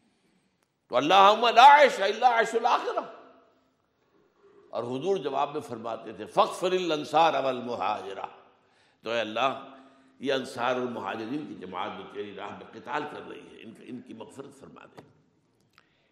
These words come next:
ان کے گناہوں کو معاف فرما دے۔ تو اس اعتبار سے اب یا تو وہ کام کرو جو، جس سے تمہاری دنیا کی کوئی ضرورت پوری ہو، ضرورت۔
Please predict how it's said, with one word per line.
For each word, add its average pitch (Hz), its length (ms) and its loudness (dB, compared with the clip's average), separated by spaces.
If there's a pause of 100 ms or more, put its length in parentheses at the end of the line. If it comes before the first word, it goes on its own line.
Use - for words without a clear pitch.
ان 117 100 -12
کے 113 100 -12
گناہوں 120 400 -4
کو 120 80 -8
معاف 107 300 -8
فرما - 280 -20
دے۔ - 240 -20 (1400)
تو - 80 -8
اس 220 220 -8
اعتبار 113 500 -6
سے 92 320 -16 (1120)
اب 202 180 -2
یا 220 220 4 (100)
تو 254 120 6
وہ 269 360 4
کام 247 300 0
کرو 247 280 0
جو، 214 180 -2
جس 143 80 -12
سے 202 120 0
تمہاری 190 360 -2
دنیا 226 400 -2 (100)
کی 220 80 -8
کوئی 220 220 0
ضرورت 247 320 2 (120)
پوری 139 220 -10
ہو، - 120 -16
ضرورت۔ 180 460 0